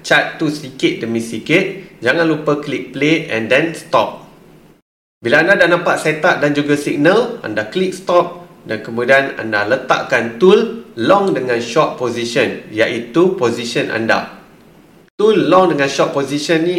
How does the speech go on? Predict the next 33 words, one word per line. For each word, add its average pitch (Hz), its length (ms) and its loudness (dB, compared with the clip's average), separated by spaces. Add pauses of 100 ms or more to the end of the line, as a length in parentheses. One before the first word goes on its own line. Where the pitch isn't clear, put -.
adalah 117 540 -2
yang 113 420 -2
kotak - 480 -4
berwarna 120 480 -2
merah 117 320 2
dan 110 160 -4
juga 117 240 0
hijau 117 480 0
tu. 98 120 -8 (1040)
So, 123 100 6
itu 190 240 2
menunjukkan 160 720 4
yang 120 480 -4
paras 151 400 2
entry 139 320 -2
anda 131 240 4
di 123 80 -4
mana, 127 480 0 (200)
paras 131 600 2
risiko 160 480 4
ataupun 135 300 2
stop - 260 2
loss 135 160 4
anda 117 240 4
di 107 80 -2
mana 156 480 2 (220)
dan 175 240 4
juga 151 320 4
berserta 143 560 -2
dengan 127 640 0 (320)
T 165 240 -2
P 123 240 0
anda. 107 400 -2